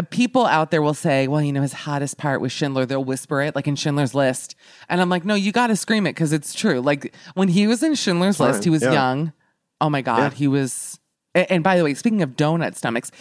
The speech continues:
Speaker 1: if anyone's gonna make me feel good about my donut belly, it's Ray Fiennes in <laughs> Schindler's List. It's so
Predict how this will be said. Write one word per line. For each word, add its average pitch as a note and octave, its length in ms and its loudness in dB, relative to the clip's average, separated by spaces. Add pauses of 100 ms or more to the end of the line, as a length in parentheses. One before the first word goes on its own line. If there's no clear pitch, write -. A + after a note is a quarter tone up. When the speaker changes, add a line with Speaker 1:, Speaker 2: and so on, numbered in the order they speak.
(260)
Speaker 1:
if G3 180 -2
anyone's A#3+ 360 0
gonna F#3+ 160 0
make E3 200 -2
me E3+ 180 2
feel F#3+ 240 0
good G3+ 160 0
about F3+ 180 2
my D#3 120 0
donut D3+ 400 -2
belly, F#3 380 0
it's E3 180 -4
Ray E3+ 200 0
Fiennes D#3 680 -2
in G3 200 2
<laughs> - 20 4
Schindler's A#3 1040 0
List. B3 880 -2 (800)
It's E4+ 180 -2
so - 420 -4